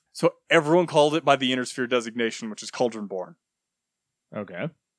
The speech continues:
Speaker 1: But the game has it listed as an Ebon Jaguar, and it ticks me off.
Speaker 2: <laughs>
Speaker 1: Like I said, it is probably one of the most petty gripes I've ever had with a game because it doesn't actually affect the gameplay.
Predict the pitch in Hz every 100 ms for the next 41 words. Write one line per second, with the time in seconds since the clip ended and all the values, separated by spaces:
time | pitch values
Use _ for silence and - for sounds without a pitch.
0 | _ _ _ _ _ _ _ 160 156 208
1 | 214 208 202 208 220 - 180 170 - 160
2 | 180 165 180 175 127 120 113 113 _ _
3 | _ _ - 156 - 180 190 190 165 330
4 | 196 - 233 - - _ _ _ _ _
5 | _ _ _ - 139 147 170 175 185 160
6 | - 165 190 185 170 151 - - 151 170
7 | 151 143 139 127 131 127 127 127 120 113
8 | 110 104 104 120 123 143 156 - 131 -
9 | 127 117 107 113 110 110